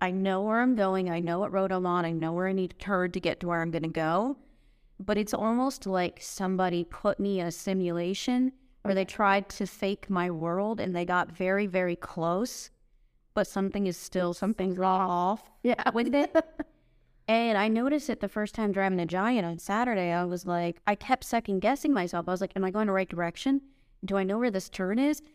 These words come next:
Speaker 1: Did I miss my turn? What's going on?" Because everything looked so foreign to me. But at the same time, I was like, "No, I know where I'm going. Like, I know I have to turn up here at Church Street. Like, this is, what the fuck are you, what's your problem?"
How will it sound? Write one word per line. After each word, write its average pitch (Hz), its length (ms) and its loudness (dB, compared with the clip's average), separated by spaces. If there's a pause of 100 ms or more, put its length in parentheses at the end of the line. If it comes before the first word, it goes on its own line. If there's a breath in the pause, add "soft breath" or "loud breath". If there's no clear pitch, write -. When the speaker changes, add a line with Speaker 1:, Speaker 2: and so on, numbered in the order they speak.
(140)
Speaker 1:
Did 190 100 0
I 208 80 2
miss 214 240 0
my 214 160 2
turn? 220 480 0 (320 loud breath)
What's 226 220 -4
going 202 340 0
on?" 190 380 4
Because 214 320 -4 (120)
everything 233 540 0
looked 226 240 -2
so 196 300 0
foreign 285 540 2
to - 120 -2
me. 180 380 0 (440 soft breath)
But 214 120 2
at 202 80 -2
the 220 40 -4
same 226 280 2
time, 269 240 2
I - 20 4
was 196 100 2
like, 202 140 -2
"No, 269 180 4
I 175 120 0
know 214 260 2
where 202 160 2
I'm 196 60 0
going. 196 260 0
Like, 175 160 0
I 180 120 0
know 185 180 0
I 185 60 0
have 190 100 -4
to 196 80 -4
turn 185 200 -4
up 175 140 -6
here 185 140 -2
at - 80 -8
Church 269 260 0
Street. 180 300 -2
Like, 165 160 -6
this 190 180 -2
is, 175 200 -6
what 196 180 -4
the - 60 -20
fuck - 200 -4
are 185 40 -2
you, 175 120 -4
what's 190 240 -4
your - 60 -6
problem?" - 420 -6